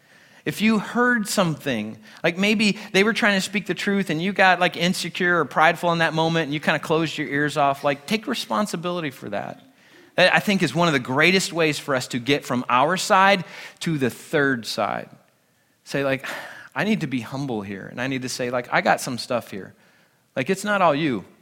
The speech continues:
Like, there's a portion of it that I have." And don't give percentages. Don't say, "Well, I only have ten percent, so you have ninety percent." Like, those are fighting words, okay? Like, I've done that before. I know. They're fighting words. I'm just trying to save you from, from some pain. Just take responsibility for your part.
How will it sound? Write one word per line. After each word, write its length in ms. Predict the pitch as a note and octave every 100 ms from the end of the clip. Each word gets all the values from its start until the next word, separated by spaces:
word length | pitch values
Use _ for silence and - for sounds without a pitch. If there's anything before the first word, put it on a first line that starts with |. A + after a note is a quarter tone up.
| -
Like, 180 | C3
there's 180 | C3 E3+
a 40 | E3
portion 320 | - F3+ E3
of 140 | C3
it 120 | B2 B2
that 80 | C#3
I 100 | D3+
have." 440 | C#3+ A2+ C3 - _ _ _ _ _ _ _ _ -
And 260 | D#3 C#3
don't 460 | B2+ D3 F3+ - A#2
give 260 | C#3 C#3+ -
percentages. 540 | C3 - C3 G#2+ G2+
Don't 180 | C#3 C#3+
say, 140 | C3
"Well, 160 | G#2+ A#2
I 140 | A#3
only 180 | C#4 G3+
have 180 | E3 C3+
ten 180 | G3+ E3+
percent, 440 | C#3+ - G#3+ C3+
so 100 | D3+
you 120 | F#3
have 100 | G3
ninety 220 | E3 F3
percent." 280 | F3+ - B2
Like, 160 | C#3+ D3+
those 180 | A#3+ D4
are 80 |
fighting 380 | F#3 F#3 E3+ D#3+
words, 240 | C#3 A2+ B2+
okay? 360 | C3+ G3+ G3+ - - -
Like, 100 | D3+
I've 120 | F#3+
done 160 | F#3+ A3
that 160 | G#3 D#3+
before. 300 | D#3+ D3+ C3+
I 100 | D#3
know. 300 | G3 F3+ B2+
They're 140 | D3+
fighting 360 | - G3 F#3+ F3
words. 260 | D3 G2+
I'm 120 | C#3 C3+
just 160 | C#3+
trying 160 | - E3+
to 40 |
save 220 | - F#3
you 80 | D#3
from, 180 | C#3+ B2+
from 340 | C3+ - D3
some 160 | C3+ C#3+
pain. 400 | F#3+ F#3 C3 F2 - - - - - - _ _ _ _
Just 240 | - G3 -
take 220 | A3 G#3+
responsibility 840 | F#3+ - F#3 F3+ - D3+ C#3+ B2 B2
for 200 | - A#2
your 140 | G#2+
part. 460 | G#2+ A#2 C3 -